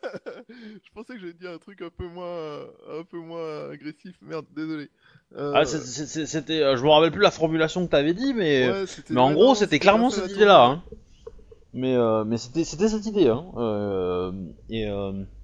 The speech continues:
Speaker 2: et, et de mémoire, euh, même si la tournure était différente, euh, dire que, que, que c'est toi qui, en tant que
Speaker 1: Ah,
Speaker 2: samouraï, euh,
Speaker 1: non,
Speaker 2: magistrat,
Speaker 1: c'est
Speaker 2: qui a
Speaker 1: pas
Speaker 2: écrit
Speaker 1: ça.
Speaker 2: cette lettre, c'est, c'est compliqué. C'est,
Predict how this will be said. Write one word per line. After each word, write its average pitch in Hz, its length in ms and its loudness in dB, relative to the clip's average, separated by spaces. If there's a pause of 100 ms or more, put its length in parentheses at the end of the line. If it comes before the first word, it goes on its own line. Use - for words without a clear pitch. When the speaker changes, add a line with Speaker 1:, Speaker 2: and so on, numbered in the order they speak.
(1120)
Speaker 2:
et, 123 240 0
et 123 60 2
de 135 100 0
mémoire, 208 480 6
euh, 113 800 2
même 165 220 0
si - 100 -8
la 180 60 2
tournure 165 300 0
était 143 140 -4
différente, 175 540 0
euh, 127 380 0 (540)
dire 160 320 -2
que, 147 460 0
que, 123 240 -8 (340)
que 120 100 -12
c'est 127 240 -6
toi 208 220 6
qui, - 160 -4
en 135 160 -2
tant 156 160 0
que 143 60 -10
Speaker 1:
Ah, 147 40 -6
Speaker 2:
samouraï, 156 480 2
euh, 120 100 -2
Speaker 1:
non, - 120 -14
Speaker 2:
magistrat, 151 400 0
Speaker 1:
c'est 175 60 -2
Speaker 2:
qui 165 60 -2
a - 40 2
Speaker 1:
pas 139 40 0
Speaker 2:
écrit 139 200 -10
Speaker 1:
ça. - 80 -8
Speaker 2:
cette 156 180 -2
lettre, - 340 2 (560)
c'est, 131 420 2
c'est 131 200 -6
compliqué. 170 720 2
C'est, 107 380 -10